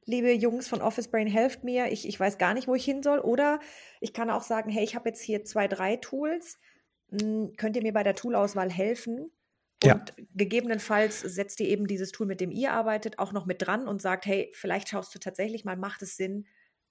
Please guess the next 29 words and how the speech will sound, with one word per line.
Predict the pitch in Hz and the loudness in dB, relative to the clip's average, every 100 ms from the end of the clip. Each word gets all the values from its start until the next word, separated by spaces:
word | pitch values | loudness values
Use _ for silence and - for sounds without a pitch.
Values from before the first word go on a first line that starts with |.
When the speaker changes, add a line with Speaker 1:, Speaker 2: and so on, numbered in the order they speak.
| - | 2
Speaker 2:
Ja. | - | 6
Speaker 1:
das | 135 - | 6 4
vielleicht | 165 160 - | -2 -2 -8
auch | 170 | -10
zu | - 165 | -10 -10
wählen? | 170 151 151 - | -8 -8 -6 8
Speaker 2:
Ja, | 131 | 8
also | - 147 | 10 8
kommt, | - 170 - - | 8 6 4 8
kommt | 165 | 10
beides | 131 135 135 | 12 10 8
vor. | - 104 104 _ _ - | 8 6 6 _ _ 6
Das | 151 - | 8 12
Tool | 208 226 - - | 12 12 12 6
übrigens | 202 170 165 165 - - | 8 10 10 10 6 8
heißt | 156 131 - | 10 10 10
Notion. | 135 180 - 233 226 | 12 12 12 10 10
Das | 143 - | 6 8
ist | - | 8
ein, | 147 147 | 8 8
ein | 143 131 | 8 10
Workspace-Tool, | 127 151 - 170 - 170 156 | 12 10 10 8 10 12 12
was | 147 | 12
es | 143 - | 8 8
dir | 127 | 8
erlaubt, | 123 123 - - - | 12 10 8 -2 6
deine, | 131 135 131 135 | 8 10 8 6
äh, | 156 135 | 8 8
Prozesse | - - 147 - 151 - 147 | 8 8 8 10 8 12 10